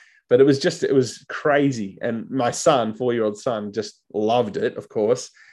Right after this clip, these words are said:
um, running around the house, just looking at the hail, picking it up, putting it in the freezer. He just loved it. But it was, it was pretty psycho for ten,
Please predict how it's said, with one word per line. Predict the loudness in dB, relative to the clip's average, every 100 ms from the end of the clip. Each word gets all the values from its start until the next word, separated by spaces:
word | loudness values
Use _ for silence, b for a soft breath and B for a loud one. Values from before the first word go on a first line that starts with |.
| b -6
um, | -2 0 0
running | 2 2 0 -2
around | -2 -2
the | -4
house, | -4 -4 -6 -10
just | -14 -4
looking | -4 -4 -6
at | -6
the | -4
hail, | 0 2 2
picking | -2 -2 -2
it |
up, | 0 0 -2
putting | -4
it | -4
in |
the | -6 -6
freezer. | -4 -4 -2 -2 -2
He | -2
just | -4 -8
loved | -4 -4 -6
it. | -8
But | -6
it | -4
was, | -4 -6
it | -6
was | -4 -6 -8
pretty | -10 -8
psycho | -4 -2 -2 0 0
for | -2 -12
ten, | -8 -6 -4 -6